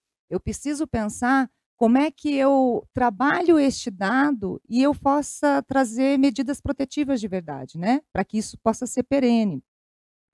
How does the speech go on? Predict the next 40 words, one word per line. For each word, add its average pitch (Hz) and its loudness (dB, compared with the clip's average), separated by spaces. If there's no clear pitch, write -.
É, 196 -2
um 285 6
grande 320 2
ganho 262 4
que 226 -4
a 208 0
gente 208 -6
teve 226 -2
foi, 233 -4
naquele 202 -4
tempo, 254 2
né, 190 -4
em 208 -4
dois 170 -4
mil 175 -4
e 156 -8
um, 226 -2
dois 175 0
mil 160 -6
e 143 -8
dois, 214 4
a 240 -2
Rede 226 0
Sentinela 269 2
e 254 6
o 277 6
começo 285 2
dos 254 -4
sistemas 269 4
de 262 4
informação. 269 2
Em 190 -6
dois 190 -4
mil 202 0
e 208 -6
seis 190 -6
foi 240 -4
lançado 220 0
o 226 2
Notivisa. 226 0